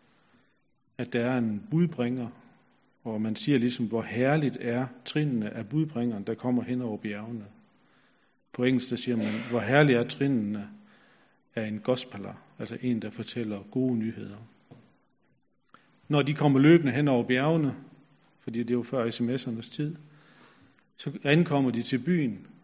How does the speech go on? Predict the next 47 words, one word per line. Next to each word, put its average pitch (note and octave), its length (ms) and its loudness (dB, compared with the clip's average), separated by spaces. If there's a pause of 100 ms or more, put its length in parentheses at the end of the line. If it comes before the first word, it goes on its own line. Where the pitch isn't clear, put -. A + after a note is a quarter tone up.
(140)
og C#3 160 -8
på C3+ 80 0
byen, B2+ 360 0
der B2+ 60 -2
er B2 60 -2
der A2+ 140 -4
vægter, B2+ 440 -2
eller, G#2+ 360 -6
øh, A2 240 -8
der C3 100 -2
går B2 200 0
vægterne A#2+ 440 -2
rundt. A#2 400 -10 (260)
De D3+ 60 0
lægger B2 240 2
mærke C3+ 280 0
til, A#2+ 120 -12
at A2+ 60 -10
de A2 60 -10
kommer, C3+ 340 -2 (1500)
og A#2+ 100 -4
de B2 80 -4
glæder B2+ 340 0
sig A2 120 -12
over G#2+ 100 -10
de A2 80 -10
nyheder. A2+ 440 -6 (2000)
Så - 100 -6
står D3+ 220 6
der A#2+ 100 2
videre D3+ 300 4
i A2+ 40 0
teksten, D3 480 -4
at A#2+ 180 -8
de D#3 120 -2
her C3+ 120 -2
gode D3+ 240 2
nyheder, C3 400 0
som A2+ 260 -6
vægterne B2+ 420 0
får, B2+ 360 -6 (340)
som A#2+ 180 -4
de A2+ 80 -4
bliver A2+ 200 -2
glade C3 300 -4
over, A#2 260 -8 (1000)
det, B2+ 120 -2